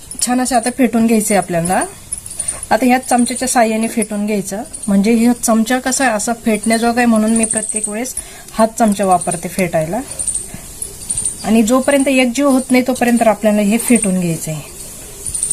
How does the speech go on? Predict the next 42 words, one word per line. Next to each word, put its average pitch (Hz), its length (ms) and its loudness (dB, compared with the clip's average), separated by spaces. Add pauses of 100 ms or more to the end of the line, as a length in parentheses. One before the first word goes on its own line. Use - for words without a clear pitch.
(1800)
आपल्याला 240 420 4 (140)
ग्रीन 262 360 2
श्रीखंड 226 480 0
बनवायचं 196 560 2
आहे, 180 120 -2
तर 185 100 -4
त्याच्या 233 300 0
आधी 233 140 0
आपल्याला 226 300 0
सगळ्यात 240 340 2
पहिल्यांदी 208 540 2 (600)
छान 254 160 2
असं 220 200 0
फेटून 254 400 2
घ्यायचं 196 280 0
आहे. 185 120 -2
आणि 233 120 2
व्हिडिओ 247 280 4
कुठून 233 320 4
बघता 214 240 2
ते 208 120 -4
मला 196 240 2
नक्की 190 320 0
कमेंटमध्ये 196 580 0
कळवा. 170 340 0
रेसिपी 240 420 -2
जर 240 120 6
आवडत 208 280 2
असेल 202 300 0
तर 208 60 2
लाईक, 202 280 2
शेअर, 190 280 0
सबस्क्राईब 190 600 -2
नक्की 196 260 -2
करत 240 240 -2
जा, 220 180 4
त्याचबरोबर 196 600 0
बेल 190 180 0
बटन 190 240 0
सुद्धा 190 300 0
दाबत 185 220 4
जा, 180 160 -2